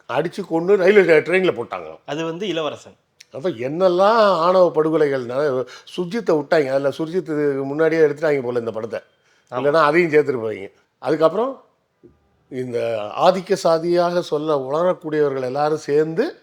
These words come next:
Speaker 1: தாங்கள் பாதிக்கப்பட்டவன்னு பழி வாங்குறாங்களாம். யார? தாழ்த்தப்பட்ட மக்களை புறம் பழி வாங்குறாங்களாம்.
Speaker 2: ம்.
Speaker 1: இதுல எனக்கு என்ன ஒரு வயித்தெரிச்சல்னா, ஆதிக்க சாதிகள் ஏகப்பட்டது இருக்கு.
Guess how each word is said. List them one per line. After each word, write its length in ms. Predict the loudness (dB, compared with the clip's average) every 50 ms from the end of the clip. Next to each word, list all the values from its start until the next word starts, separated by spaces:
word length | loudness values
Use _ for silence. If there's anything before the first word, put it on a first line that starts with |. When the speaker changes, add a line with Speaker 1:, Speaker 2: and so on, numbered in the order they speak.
| _ _
Speaker 1:
தாங்கள் 480 | -2 0 2 2 2 2 2 2 2 2
பாதிக்கப்பட்டவன்னு 680 | 4 4 4 4 6 4 4 4 4 2 2 2 2
பழி 180 | 0 2 4 6
வாங்குறாங்களாம். 540 | 6 6 4 2 -2 -6 -6 -6 -8 -8 -10 _ _ _ _ _ _ _ _ -6
யார? 480 | 0 2 2 4 4 4 2 2 0 -4 -12 -20 -14 _ 2
தாழ்த்தப்பட்ட 440 | 4 6 6 6 6 6 6 4
மக்களை 260 | 4 2 0 -2 -2 -2
புறம் 180 | 0 0 0
பழி 140 | 0 0 -2
வாங்குறாங்களாம். 600 | -2 -2 -4 -6 -8 -12 -12 -12 -14 -14 -16 -16
Speaker 2:
ம். 560 | -18 -20 -20 _ _ _ _ _ _ -14 -10
Speaker 1:
இதுல 180 | -6 -6 -4 -4
எனக்கு 220 | -4 -4 -4 -4
என்ன 180 | -4 -4 -2 0
ஒரு 200 | 2 2 0 0 -2 -2 -2 -2 -2 -2 -2 -2 -4
வயித்தெரிச்சல்னா, 920 | -6 -6 -6 -8 -8 -8 -12 -12 -12 -12 -12 -12 -10 -10 -10 -10 -10 -10 -12 -16 _ _ _ -4
ஆதிக்க 400 | 0 2 4 2 2 0 -2 -2 -2 -2
சாதிகள் 640 | 0 0 0 0 -2 -2 -2 -2 -2 -4 -4 -10 -14 _ _ _ _
ஏகப்பட்டது 640 | -14 -8 -4 -4 -4 -4 -4 -6 -10 -10 -8 -8 -8
இருக்கு. 380 | -6 -6 -6 -6 -8 -10 -20 -20